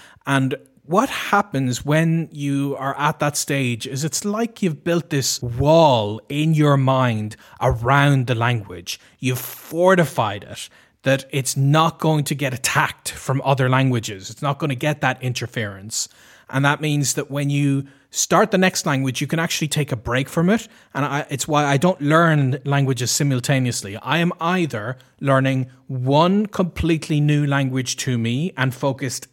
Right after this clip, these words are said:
entirely on that language, or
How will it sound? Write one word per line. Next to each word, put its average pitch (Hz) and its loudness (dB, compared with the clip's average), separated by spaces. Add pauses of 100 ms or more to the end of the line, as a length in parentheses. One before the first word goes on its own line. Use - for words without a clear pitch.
entirely 151 -2
on 147 2
that 131 -2
language, 117 -6 (520)
or 139 6